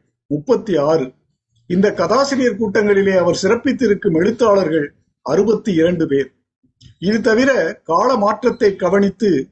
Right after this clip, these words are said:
நவீன விருட்சம் என்ற பெயரிலே தினசரி மின்னிதழ் ஒன்றையும் வலைத்தளத்தில் தொடங்கி பல தரமான கதைகள், கவிதைகள், கட்டுரைகள்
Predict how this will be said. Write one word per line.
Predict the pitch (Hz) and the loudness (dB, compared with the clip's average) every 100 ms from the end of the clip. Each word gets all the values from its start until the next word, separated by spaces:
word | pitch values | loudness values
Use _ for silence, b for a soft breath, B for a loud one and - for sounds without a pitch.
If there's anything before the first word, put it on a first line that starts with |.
| - | -4
நவீன | 151 220 247 254 | -2 2 2 2
விருட்சம் | 208 202 254 220 | 2 0 -2 0
என்ற | 196 185 | 0 0
பெயரிலே | 185 180 180 175 165 _ _ _ _ | 2 2 2 0 -4 _ _ _ _
தினசரி | - 190 254 254 262 | -2 0 2 2 2
மின்னிதழ் | 220 214 285 285 240 | 2 4 4 4 4
ஒன்றையும் | 208 196 196 196 | 2 2 2 2
வலைத்தளத்தில் | 170 220 254 214 196 185 - | 0 0 0 0 0 -8 -4
தொடங்கி | 165 185 196 196 143 _ _ _ _ _ _ | -2 -2 -4 -6 -8 _ _ _ _ _ _
பல | 170 180 | 0 0
தரமான | 175 165 202 220 226 | 0 -2 0 0 -2
கதைகள், | 208 185 190 180 175 | -2 -2 0 -2 -2
கவிதைகள், | 190 175 202 165 170 | -2 0 0 0 -4
கட்டுரைகள் | 165 - - 196 175 170 | -4 -4 0 -2 0 -4